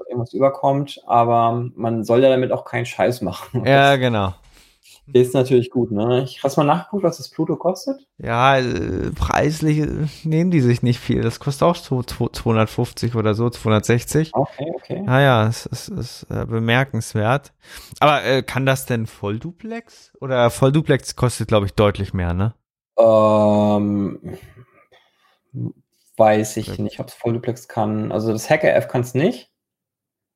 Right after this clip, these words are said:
Speaker 2: Ah, ist only half duplex simplex, genau, okay. Hm.
Speaker 1: Ja, genau.
Speaker 2: Man braucht also
Speaker 1: Ähm,
Speaker 2: zwei.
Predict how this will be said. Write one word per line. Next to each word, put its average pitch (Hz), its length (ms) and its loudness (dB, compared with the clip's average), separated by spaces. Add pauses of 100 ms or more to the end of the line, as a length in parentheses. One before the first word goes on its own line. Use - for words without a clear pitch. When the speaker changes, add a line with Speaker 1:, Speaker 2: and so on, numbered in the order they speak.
(260)
Speaker 2:
Ah, 156 120 4
ist - 220 -4
only 151 240 4
half 143 260 2
duplex 131 420 0
simplex, 101 460 -6
genau, 120 320 -2
okay. 110 320 -8
Hm. 127 160 -8
Speaker 1:
Ja, 107 160 4
genau. 101 260 -2 (200)
Speaker 2:
Man 135 120 0
braucht 143 320 4
also 110 100 2
Speaker 1:
Ähm, 110 80 2
Speaker 2:
zwei. 113 420 -2